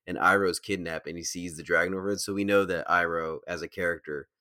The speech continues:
has a very special connection to the spirit world to the point where he can actually see spirits just flying about. And I think that is an excellent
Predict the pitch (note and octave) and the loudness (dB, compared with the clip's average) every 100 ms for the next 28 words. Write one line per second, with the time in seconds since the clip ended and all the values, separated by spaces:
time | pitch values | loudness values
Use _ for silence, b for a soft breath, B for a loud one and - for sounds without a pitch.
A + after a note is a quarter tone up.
0 | _ - F#2 F2 G2 F#2 - - - F2+ | _ -6 -2 4 4 2 -6 -10 -2 -2
1 | F#2+ F2 F#2 F2 E2 E2+ F2 E2 D2 - | -2 -8 -6 -8 -8 -10 -6 -6 -6 -4
2 | E2+ E2 D#2+ D#2 D#2 F2 D#2 D#2+ D#2 E2 | -2 -2 -4 -6 -10 -10 -10 -12 -10 -8
3 | D#2+ - D2+ D#2+ D#2+ _ D#2 D2 - - | -8 -8 -14 -12 -14 _ -4 -4 -6 -12
4 | _ _ _ _ E2 D2 - E2 D#2+ D#2 | _ _ _ _ -10 -8 -4 0 0 -2
5 | D2+ D#2+ - E2 G2 G2 E2 E2+ D#2+ D#2 | -6 -6 -4 -8 -6 -4 -2 -2 -2 -6
6 | D2+ F2 - E2+ - F2+ E2+ | -8 -8 -8 -8 -6 -6 -6